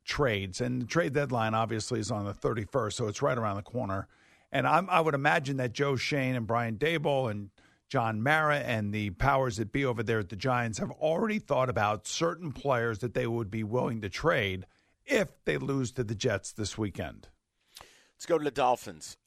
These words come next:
Speaker 2: Uh, obviously, you can play this two ways. One of the storylines on the broadcast, they haven't played anybody. You know, the teams they've beaten are five in a million. I took a different approach. I mean, you're going into Philly on a Sunday night. The injuries, I thought, just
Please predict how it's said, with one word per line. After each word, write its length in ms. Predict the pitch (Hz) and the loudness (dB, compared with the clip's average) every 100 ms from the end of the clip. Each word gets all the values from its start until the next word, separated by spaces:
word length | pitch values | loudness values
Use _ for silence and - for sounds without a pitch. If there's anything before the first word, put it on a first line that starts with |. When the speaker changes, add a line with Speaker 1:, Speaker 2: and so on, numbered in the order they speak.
| - | -12
Speaker 2:
Uh, 80 | 104 - | -12 0
obviously, 640 | 135 127 113 95 92 80 - _ _ - | 4 4 2 -6 -10 -12 -16 _ _ -16
you 200 | 120 131 | -12 -12
can 120 | 117 | -12
play 240 | 113 123 | -4 -4
this 180 | 110 110 | -2 -8
two 160 | - 113 | -8 -6
ways. 380 | 95 71 - _ _ _ | -4 -6 -10 _ _ _
One 280 | 87 107 135 | -8 -4 -2
of 60 | |
the 80 | 135 | -4
storylines 580 | - 135 120 120 113 107 | -4 -2 0 0 -4 -6
on 60 | |
the 60 | 104 | -12
broadcast, 680 | 92 104 98 113 98 90 - _ - | -6 -4 -4 -4 -4 -4 -10 _ -2
they 80 | 107 | 0
haven't 160 | 101 | 0
played 220 | 90 98 | -2 -4
anybody. 280 | 78 71 - _ _ _ _ | -4 -12 -18 _ _ _ _
You 80 | - | -8
know, 120 | 104 | -6
the 60 | 95 | -6
teams 360 | - 123 113 101 | -8 -8 -8 -6
they've 240 | 110 101 | -6 -4
beaten 380 | 120 113 110 113 | -2 -4 -4 -10
are 80 | 101 | -8
five 400 | - 107 104 101 | -2 0 0 -2
in 80 | |
a 20 | 95 | -10
million. 360 | 95 87 65 _ _ _ _ _ _ - - | -8 -8 -10 _ _ _ _ _ _ -12 2
I 160 | 135 | 2
took 220 | 165 190 165 | 2 -2 -6
a 40 | |
different 340 | 131 135 127 | -4 -4 -6
approach. 420 | 113 117 92 80 - | -6 -2 -2 -4 -12
I 60 | 117 | -10
mean, 80 | |
you're 80 | 117 | -6
going 220 | 113 127 | -2 -2
into 200 | 127 143 | -2 -4
Philly 380 | 123 139 123 120 | -6 -2 0 0
on 160 | 110 110 | -2 -4
a 40 | |
Sunday 440 | 98 123 107 104 101 | -6 -6 -4 -4 -4
night. 280 | 98 92 - _ _ _ | -4 -6 -8 _ _ _
The 260 | 117 117 131 | -8 0 0
injuries, 580 | 151 117 123 104 95 - | 0 -4 -4 -4 -6 -8
I 180 | - 98 | -4 -4
thought, 320 | 95 117 95 - | -4 -4 -4 -4
just 500 | - 117 98 - - | -4 -2 -2 -4 -14